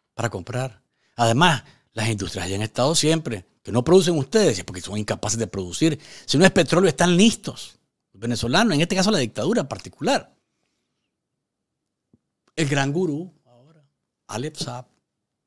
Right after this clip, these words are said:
Así lo presenta Maduro como el gran gurú de la economía venezolana. Sí, señor, debería estar preso y pagando por,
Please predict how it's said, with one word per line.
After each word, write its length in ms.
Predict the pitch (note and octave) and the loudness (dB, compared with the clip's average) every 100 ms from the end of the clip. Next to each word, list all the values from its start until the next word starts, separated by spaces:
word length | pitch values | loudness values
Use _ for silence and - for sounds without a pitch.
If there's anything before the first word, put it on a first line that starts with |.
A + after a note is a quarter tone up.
| _ _ _ _ _ - | _ _ _ _ _ -4
Así 320 | A#2+ A2+ B2+ | -2 0 0
lo 140 | E3 | -2
presenta 420 | E3 C3+ D3+ D#3+ E3 | -4 -4 -6 -6 -8
Maduro 340 | D3+ D3+ D3 | -8 -8 -10
como 160 | B2 A#2 | -10 -12
el 60 | |
gran 220 | G#2+ A#2+ | -8 -10
gurú 220 | C3+ C3 C#3 | -8 -8 -8
de 40 | |
la 60 | C#3 | -10
economía 420 | C#3 A#2+ A#2 B2 | -10 -12 -12 -10
venezolana. 500 | B2+ B2 G2+ G#2 G2+ | -10 -12 -16 -16 -10
Sí, 240 | - F#3 | -2 -2
señor, 420 | E3+ D#3 A2+ A2 | -2 -6 -10 -8
debería 200 | A2+ C3 | -4 -2
estar 280 | E3 E3 - | 0 -2 -2
preso 340 | D3+ D3 C#3 E3 | -2 -2 -2 -8
y 60 | |
pagando 340 | B2+ A2 B2+ B2 | -12 -10 -10 -12
por, 180 | A#2+ | -18